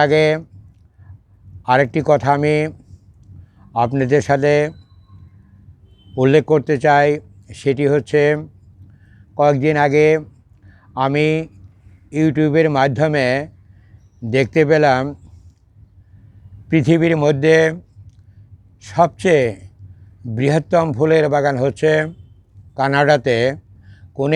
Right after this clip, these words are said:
একটি অঙ্গরাজ্যে। সেখানে সত্তর হাজার ফুলের সমারোহ সে বাগানে রয়েছে। সত্যি বাগানটা খুব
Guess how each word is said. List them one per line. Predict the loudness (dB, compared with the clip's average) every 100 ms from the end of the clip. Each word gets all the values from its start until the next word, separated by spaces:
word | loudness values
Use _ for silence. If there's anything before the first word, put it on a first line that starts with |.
| 0
একটি | 0 -2 0
অঙ্গরাজ্যে। | -2 0 0 0 0 0 0 -2 -8 -20 -20 -20 _ -20 -20 -20 -4
সেখানে | 0 0 2 2 0 -2 -8 -20 -20 -20 _ -20 -20
সত্তর | -2 -2 -2 -4 0 0 2
হাজার | 2 4 4 2 -4 -16 -20 -20 -20 -20 -20 -20 -20 -20 -20
ফুলের | -2 2 4 4 0 -2
সমারোহ | -4 -2 -2 2 2 0 -4 -20 -20 -12
সে | -2 -2 0
বাগানে | -2 -2 -2 -4 -6 -12 _ _ -12
রয়েছে। | -4 0 0 -2 -6 -8 -14 _ _ _ _ _ _ _ -20 -20 -20 -20 -20 -20 -20 -20 -20 -6 0
সত্যি | 0 2 2 2 0 -4 -18 -20 _ _ -20 -14 -2
বাগানটা | 2 2 2 0 2
খুব | 2 2